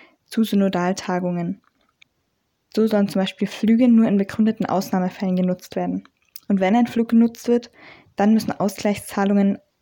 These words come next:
für diese Flugreisen an die Klimakollekte oder an umweltbezogene Projekte der Brüderischen Missionsorganisation geleistet werden.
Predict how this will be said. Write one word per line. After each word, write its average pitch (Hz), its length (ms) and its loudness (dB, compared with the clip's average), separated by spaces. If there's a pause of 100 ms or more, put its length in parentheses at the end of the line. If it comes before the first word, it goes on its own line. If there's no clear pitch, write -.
für - 140 -2
diese 196 200 0
Flugreisen 196 680 -2 (260)
an 214 100 4
die 202 100 2
Klimakollekte 233 1000 0
oder 240 220 2
an 202 140 0
umweltbezogene 196 680 -2
Projekte 190 680 -4
der - 180 -6
Brüderischen 220 560 0
Missionsorganisation 196 1080 0
geleistet 185 480 -4
werden. 175 300 -2